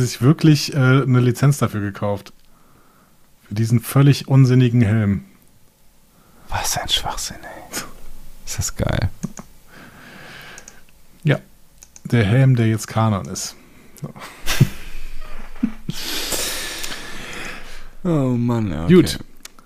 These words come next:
Speaker 1: Also, der Helm spielt keine große Rolle mehr. Sie bewaffnen sich, äh, mit dem Bartlett und dem Sch-, äh, Speer und sowas, äh, und beginnen,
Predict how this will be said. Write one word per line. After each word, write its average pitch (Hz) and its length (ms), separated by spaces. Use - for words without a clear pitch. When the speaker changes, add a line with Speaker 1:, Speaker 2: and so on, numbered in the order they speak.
Speaker 1:
Also, 117 360
der 120 220
Helm 156 300
spielt 151 260
keine 165 200
große 156 220
Rolle 156 220
mehr. 156 240
Sie 143 100
bewaffnen 139 460
sich, 151 320
äh, 135 180
mit 135 200
dem 131 120
Bartlett 127 380
und 123 200
dem 120 120
Sch-, - 220
äh, 139 100
Speer 143 420
und 131 100
sowas, 127 480
äh, 123 160
und 117 180
beginnen, 123 540